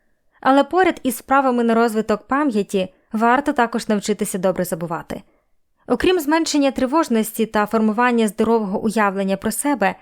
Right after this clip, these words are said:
забування робить нашу пам'ять гнучкою. А ця ментальна гнучкість, як вважає невролог Стів Рамірес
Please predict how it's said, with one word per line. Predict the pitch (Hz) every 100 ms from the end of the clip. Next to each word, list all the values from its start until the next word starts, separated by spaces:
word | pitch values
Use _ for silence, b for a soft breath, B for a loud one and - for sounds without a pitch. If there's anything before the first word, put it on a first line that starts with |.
| b b b
забування | 247 262 269 302 330 262
робить | 262 226 226
нашу | 226 233 226
пам'ять | 220 214 208 208 - -
гнучкою. | 190 220 - - 208 - - _ _ _ _
А | - 233
ця | 233 233
ментальна | 214 202 202 202 202
гнучкість, | 190 311 - - 202 - - -
як | 208 190
вважає | 214 214 202
невролог | 196 190 202 196 -
Стів | - - - 196
Рамірес | 196 220 277 196 -